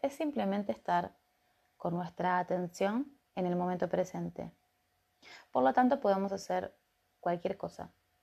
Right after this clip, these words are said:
o podemos, mejor dicho, hacer todo con nuestra atención a ese momento y con lo que estamos haciendo. ¿Ya estás caminando? Entonces te propongo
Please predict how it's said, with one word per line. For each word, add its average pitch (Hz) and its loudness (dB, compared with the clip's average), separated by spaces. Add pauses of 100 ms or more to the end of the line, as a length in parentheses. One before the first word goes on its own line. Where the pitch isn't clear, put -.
(120)
o 180 0
podemos, 180 -2 (100)
mejor 180 -4
dicho, 185 -6
hacer 185 -4 (200)
todo 202 6 (800)
con 190 4
nuestra 180 -2
atención 175 -4 (260)
a 175 -6
ese 180 -4
momento 185 -4 (240)
y - -12
con 180 4
lo 175 -2
que 170 -8
estamos 202 -4
haciendo. 165 -10 (1700)
¿Ya 233 -2
estás 233 -8
caminando? 185 2 (600)
Entonces 240 -2
te 226 0
propongo 214 0